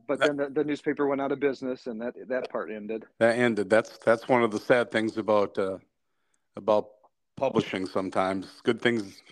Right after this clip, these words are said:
Speaker 2: good things don't always
Speaker 1: It's true. And then, uh, I don't th-, in there I was, I continued to try to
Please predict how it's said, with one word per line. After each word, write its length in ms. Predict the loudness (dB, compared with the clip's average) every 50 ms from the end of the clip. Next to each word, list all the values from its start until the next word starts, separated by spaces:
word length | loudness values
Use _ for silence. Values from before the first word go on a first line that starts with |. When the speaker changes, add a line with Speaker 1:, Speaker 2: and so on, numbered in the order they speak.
| -20 _ _ _ 2
Speaker 2:
good 200 | 2 2 2 2
things 220 | 0 0 0 2 2
don't 180 | 4 4 6 6
always 220 | 4 4 2 -2 -8 _ _ _ _ _ _ _ _ _ _ _ _ _ _ _ _ _ _ _ _ _ _ _ _ _ _ _ _ _ _ _ -20 -20 _ _ _ _ -4
Speaker 1:
It's 200 | -4 -4 -4 -4
true. 380 | 0 2 2 4 4 2 0 -4 _ _ _ _ _ _ _ _ _ _ _ _ _ _ _ _ _ _ _ _ -4
And 320 | 0 0 2 2 2 2
then, 560 | 2 4 4 4 4 2 2 0 0 0 0
uh, 440 | 0 0 0 0 0 0 0 -2 -4 -6 -10 -20 -20 _ _ _ _ _ _ _ _ _ _ _ _ _ _ _ _ _ _ _ _ _ _ _
I 40 | -14
don't 160 | -12 -12 -12
th-, 120 | -14 -16 -18 _ _ _ _ _ _ _ _ _ _ -4
in 100 | 0 2
there 180 | 4 6 6
I 100 | 6 4
was, 220 | 4 0 -4 -4 -6
I 100 | -6 -6
continued 640 | -6 -10 -12 -12 -10 -10 -8 -8 -8 -8 -8 -8
to 60 | -10 -8
try 300 | -4 0 2 2 2 2
to 600 | -2 -6 -6 -4 -4 -2 -2 -2 -2 -4 -4